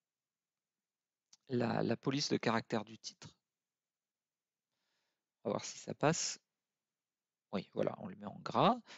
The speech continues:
Euh, on va peut-être aussi mettre en gras tout ça, toutes les étiquettes. Voilà, comme ça, ça va ressortir un petit peu plus. La légende, là, devient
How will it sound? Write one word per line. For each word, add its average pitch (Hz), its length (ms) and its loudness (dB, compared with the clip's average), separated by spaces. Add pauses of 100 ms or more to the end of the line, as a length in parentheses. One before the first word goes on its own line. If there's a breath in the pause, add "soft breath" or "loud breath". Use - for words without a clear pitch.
(380 loud breath)
Euh, 104 120 -16
on 104 60 -12
va 107 100 2
peut-être - 220 0
aussi - 240 -2
mettre 107 240 -4
en 107 40 -10
gras - 280 -18
tout - 100 -20
ça, 120 380 -4
toutes - 160 -20
les 110 160 -10
étiquettes. - 640 -2 (720)
Voilà, 98 160 0
comme - 100 -6
ça, - 100 -6
ça 98 100 -4
va 98 80 -4
ressortir - 540 -2
un 98 40 -6
petit - 160 -8
peu - 120 -2
plus. - 380 -4 (520 soft breath)
La 143 160 8
légende, 151 480 4
là, 117 140 6
devient 107 340 -2